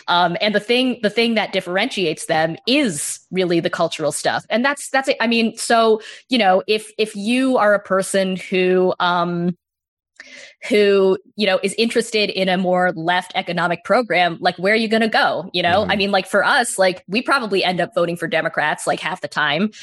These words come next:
Speaker 1: um, sort of against our <laughs> better judgment or, you know, as sort of a lesser of two evils. Um, but I think a lot of people are getting left out of the political process.
Speaker 2: Yeah.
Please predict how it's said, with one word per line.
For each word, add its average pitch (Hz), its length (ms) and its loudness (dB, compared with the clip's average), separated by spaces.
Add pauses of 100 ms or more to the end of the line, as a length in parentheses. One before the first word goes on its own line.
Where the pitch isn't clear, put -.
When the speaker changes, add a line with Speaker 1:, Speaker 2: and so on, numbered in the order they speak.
(160)
Speaker 1:
um, 165 340 0
sort 202 240 2
of 175 80 2
against 175 480 -2
our 185 380 2 (120)
<laughs> 302 140 -4
better 190 240 2
judgment 175 600 0
or, 165 200 2
you 175 140 -2
know, 165 140 0
as 170 200 -2
sort 180 200 -2
of 165 120 -2
a 180 140 2
lesser 165 380 -4
of 156 120 -4
two 160 160 -4
evils. 170 600 0 (360)
Um, 185 320 2
but 208 180 2
I 214 60 -2
think 269 200 -2
a 294 40 4
lot 269 180 0
of 254 80 -6
people 247 240 -2
are 247 100 2
getting 220 260 -2
left 202 200 -2
out 202 140 0
of 196 100 -8
the 196 80 -6
political 208 400 -2
process. - 640 -6 (2750)
Speaker 2:
Yeah. 123 260 0